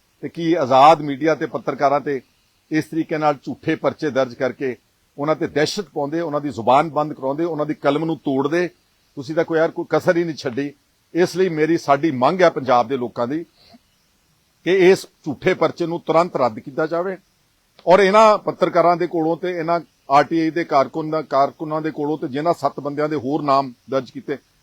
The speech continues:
ਇਹਨਾਂ ਕੋਲੋਂ, ਅ, ਮਾਫੀ ਮੰਗੀ ਜਾਵੇ। ਔਰ ਮੈਂ ਸਾਰੇ ਪੰਜਾਬ ਦੇ ਲੋਕਾਂ ਨੂੰ ਕਹੂੰਗਾ ਕਿ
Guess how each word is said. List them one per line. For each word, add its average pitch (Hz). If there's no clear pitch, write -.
ਇਹਨਾਂ 160
ਕੋਲੋਂ, 151
ਅ, 143
ਮਾਫੀ 143
ਮੰਗੀ 156
ਜਾਵੇ। 131
ਔਰ 175
ਮੈਂ 180
ਸਾਰੇ 196
ਪੰਜਾਬ 160
ਦੇ 156
ਲੋਕਾਂ 151
ਨੂੰ 156
ਕਹੂੰਗਾ 165
ਕਿ 165